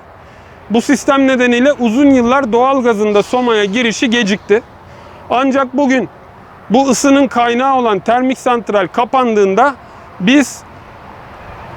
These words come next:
kırk iki bin yurttaşımızın kışın üşümesine neden olacağız. Bugün itibariyle Manisa Büyükşehir Belediyesi termik santral hiç kapanmayacakmış gibi hazırlığını yapmaya devam ediyor. Kış sezon-,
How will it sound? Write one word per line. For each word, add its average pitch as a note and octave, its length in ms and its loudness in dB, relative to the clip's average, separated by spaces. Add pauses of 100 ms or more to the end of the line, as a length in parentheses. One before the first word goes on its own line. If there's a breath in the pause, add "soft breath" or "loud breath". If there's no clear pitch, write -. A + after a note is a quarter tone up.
(460)
kırk B3 260 -2
iki C4+ 220 -2
bin C4+ 120 2
yurttaşımızın A3+ 840 0 (760)
kışın B3+ 440 0 (320)
üşümesine B3+ 640 0
neden A3+ 220 2
olacağız. G3+ 540 0 (520 loud breath)
Bugün C#4 280 2
itibariyle A#3+ 640 2
Manisa A#3+ 440 -2
Büyükşehir B3+ 460 -2
Belediyesi G#3 640 2 (840)
termik A#3 340 0
santral B3 460 -2
hiç A#3+ 260 -8
kapanmayacakmış A3+ 920 0
gibi G#3 280 -6 (540 loud breath)
hazırlığını A#3+ 540 -2
yapmaya A#3 540 0
devam A3 340 2
ediyor. F3 260 -2
Kış B3 180 -4
sezon-, G#3 420 0